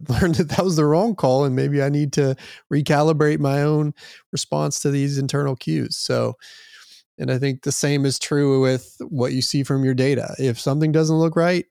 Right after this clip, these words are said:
it probably isn't. You know, use your intuition to trust it or not, and then learn from it on the other side. And it's an ongoing evolution. Unfortunately, all the devices are evolving in a more accurate direction, but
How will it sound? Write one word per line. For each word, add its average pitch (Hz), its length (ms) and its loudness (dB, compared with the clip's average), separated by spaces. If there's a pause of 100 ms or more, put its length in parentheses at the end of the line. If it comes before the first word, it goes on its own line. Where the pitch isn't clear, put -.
(380)
it 143 180 -4
probably 151 380 0
isn't. 165 300 2 (1300)
You 127 100 -4
know, 120 320 0
use 131 200 0
your 151 140 2
intuition 156 520 0
to 151 100 0
trust 147 340 0
it 185 80 -2
or 160 200 0
not, 120 380 0 (440)
and 120 200 -2
then 123 300 -2
learn 113 220 -2
from 127 160 -2
it 131 120 -2
on 139 80 -4
the 139 100 -2
other 139 200 -4
side. - 380 -4
And 120 160 -4
it's 127 180 -6
an - 160 -12
ongoing 131 560 -2
evolution. 127 680 -4 (840)
Unfortunately, 135 760 -2 (180)
all 143 220 0
the 135 120 0
devices 127 460 -2
are 117 240 -2 (600)
evolving 120 720 0
in 117 120 -2
a 117 60 -2
more 117 240 -4
accurate 117 380 -6
direction, 127 580 -4
but 127 260 -6